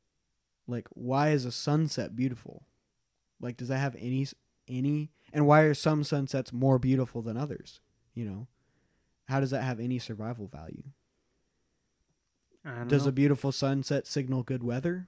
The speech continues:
Speaker 1: or bad weather or, or some kind of weather?
Speaker 2: It might. I don't,
Speaker 1: And if
Speaker 2: I
Speaker 1: it
Speaker 2: don't
Speaker 1: does,
Speaker 2: have
Speaker 1: then why
Speaker 2: any idea.
Speaker 1: don't we know that? Why do we just know that it's beautiful?
Speaker 2: Well, they do say, uh, what is it?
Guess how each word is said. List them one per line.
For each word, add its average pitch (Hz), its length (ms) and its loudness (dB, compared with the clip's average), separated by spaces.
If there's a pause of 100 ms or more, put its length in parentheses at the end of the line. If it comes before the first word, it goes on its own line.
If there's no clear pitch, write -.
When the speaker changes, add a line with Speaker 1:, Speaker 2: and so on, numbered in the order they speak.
(140)
Speaker 1:
or 120 100 -6
bad 131 260 2
weather 170 420 0 (220)
or, 117 240 -6 (160)
or 120 120 -10
some 131 160 -6
kind 127 180 -4
of 113 80 -4
weather? 170 400 -2 (160)
Speaker 2:
It 139 80 -6
might. 135 380 -4
I 123 80 -8
don't, 127 100 -6
Speaker 1:
And 139 120 4
if 135 120 2
Speaker 2:
I 139 60 -2
Speaker 1:
it - 40 0
Speaker 2:
don't 123 80 0
Speaker 1:
does, 165 220 6
Speaker 2:
have 123 60 -2
Speaker 1:
then 139 120 2
why 131 120 2
Speaker 2:
any - 20 4
idea. 135 100 2
Speaker 1:
don't 104 60 -4
we 117 100 -2
know 151 220 0
that? 87 240 -8 (520)
Why 135 200 4
do 131 80 4
we 127 160 4
just 131 240 -2
know 135 160 2
that 123 160 0
it's 113 100 -6
beautiful? 139 440 -2 (100)
Speaker 2:
Well, 151 460 0
they 151 160 -4
do 156 240 -6
say, 143 680 -6 (880)
uh, 117 440 -8 (600)
what 127 140 -10
is 110 160 -12
it? 107 120 -18